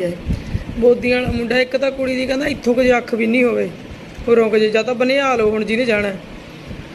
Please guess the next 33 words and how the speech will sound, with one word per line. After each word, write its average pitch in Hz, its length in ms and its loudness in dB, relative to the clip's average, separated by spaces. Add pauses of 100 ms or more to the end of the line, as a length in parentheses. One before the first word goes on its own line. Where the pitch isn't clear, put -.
(320)
ਵੀ 277 160 4
ਇੱਕ 277 200 0
ਆਹ 247 340 2
ਖਾਨੀ, 254 240 0
ਆਹ 262 140 -4
ਥੱਲੜ 240 340 2
ਦਾ 247 140 2
ਬੁੱਲ 220 240 0
ਵਿੰਨਿਆ 226 300 0
ਹੋਵੇ 214 220 0
ਕੁੜੀ 202 220 0
ਦਾ। 190 140 0 (1120)
ਵੀ 247 80 2
ਜੇ 269 100 2
ਕੋਈ 277 160 0
ਇਹੋ 262 180 4
ਜਿਹੀ 247 160 -4
ਕੁੜੀ 254 280 -2
ਹੈਗੀ 233 220 0
ਤਾਂ 262 160 -2
ਮੇਰੀ 247 260 0
ਵੀਡੀਓ 240 340 0
ਦੇਖ। 226 220 4 (840)
ਹਾਂਜੀ, 240 320 2
ਸਤਿ 233 160 0
ਸ੍ਰੀ 233 200 0
ਅਕਾਲ, 226 260 -2
ਮੈਂ 226 200 2
ਤੁਹਾਡੀ 214 280 -2
ਆਪਣੀ 214 300 -4
ਰੁਪਿੰਦਰ। 208 560 -4
ਆਪਣੇ 240 340 0
ਕੋਲੇ 247 460 2